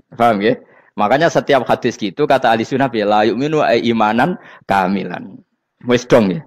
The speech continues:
Dong. Dong? Ya, setelah terus, alhamdulillah, subhanallah. Ya udah alim. Aku kadang yang melok goblok, aduh. Saya tuh sering dididik sama bapak saya, sekumpul wong akeh ya kudu melok goblok, guys.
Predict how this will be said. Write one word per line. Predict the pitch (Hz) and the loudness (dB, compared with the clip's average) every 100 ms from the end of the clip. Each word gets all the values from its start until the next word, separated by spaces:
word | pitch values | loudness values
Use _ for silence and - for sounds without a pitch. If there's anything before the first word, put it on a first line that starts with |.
| _ _ _ - - _ _ | _ _ _ -20 -20 _ _
Dong. | - 175 170 - _ _ - _ _ _ _ _ | 2 2 -4 -14 _ _ -20 _ _ _ _ _
Dong? | 147 170 294 - _ _ _ - | 2 4 2 -6 _ _ _ -8
Ya, | - | -6
setelah | - 82 | -4 -4
terus, | 92 87 | -4 -2
alhamdulillah, | 92 87 80 82 90 73 76 80 92 - 90 | -2 -2 -6 -8 -12 -14 -12 -6 -4 -4 -8
subhanallah. | - - 78 - 90 90 - _ - | -12 -12 -14 -16 -16 -18 -20 _ -14
Ya | 87 | -10
udah | - 95 | -4 -2
alim. | 92 87 82 85 | -2 -4 -10 -12
Aku | - 165 190 233 | -4 0 2 2
kadang | 220 233 | 4 2
yang | 214 202 | 2 2
melok | 196 180 | 0 2
goblok, | 175 147 - 131 | 2 0 -2 -4
aduh. | 110 - - - 226 - - - - - - - - - - _ - _ _ _ _ _ _ _ | -4 -8 -12 -10 -12 -10 -12 -12 -12 -14 -16 -18 -20 -20 -20 _ -20 _ _ _ _ _ _ _
Saya | 127 131 | -2 -2
tuh | |
sering | 120 139 113 | 0 -2 -2
dididik | 107 107 104 | -4 -4 -4
sama | 104 104 | -2 -4
bapak | 101 90 85 92 | -4 -4 -6 -6
saya, | 85 | -10
sekumpul | - 107 101 | -8 -6 -2
wong | 104 101 | -2 -2
akeh | 98 110 | -4 -2
ya | 113 | -4
kudu | 101 101 | -6 -8
melok | 101 95 | -6 -6
goblok, | 101 90 98 98 | -6 -8 -10 -12
guys. | 95 101 - | -14 -20 -20